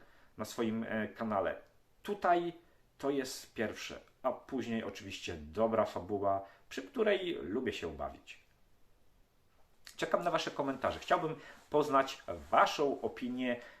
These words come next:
e, na ten temat i zobaczymy, co z tego wyjdzie. Więc dziękuję wam bardzo. Tak, teraz na koniec dopiero dodam to, że gdybyście chcieli, na dole w opisie macie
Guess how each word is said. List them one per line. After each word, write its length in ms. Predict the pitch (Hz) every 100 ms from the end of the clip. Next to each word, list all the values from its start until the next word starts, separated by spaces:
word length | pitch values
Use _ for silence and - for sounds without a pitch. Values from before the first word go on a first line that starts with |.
| -
e, 240 | 98 101
na 140 | - 277
ten 200 | - 247
temat 420 | 160 - 139 - - _ _ _ - - _ _ _ - - -
i 460 | - 104 - - 247 -
zobaczymy, 520 | 117 277 277 262 240
co 120 | 202
z 60 | -
tego 200 | 175 185
wyjdzie. 400 | 175 135 87 - - - - -
Więc 460 | - 135 139 - -
dziękuję 420 | 98 156 - 311
wam 200 | 202 160
bardzo. 480 | 123 95 101 110 - - - - - - _ _ _ _ - -
Tak, 280 | 254 - - - -
teraz 280 | 208 -
na 80 | 139
koniec 320 | 135 139 127
dopiero 360 | 110 110 117 104
dodam 420 | 90 131 - 127
to, 140 | - 107
że 120 | 143
gdybyście 440 | 262 220 214 -
chcieli, 400 | - - 170 123
na 100 | 123
dole 220 | 120 139
w 60 | 117
opisie 380 | 113 113 - 107
macie 360 | 104 - 104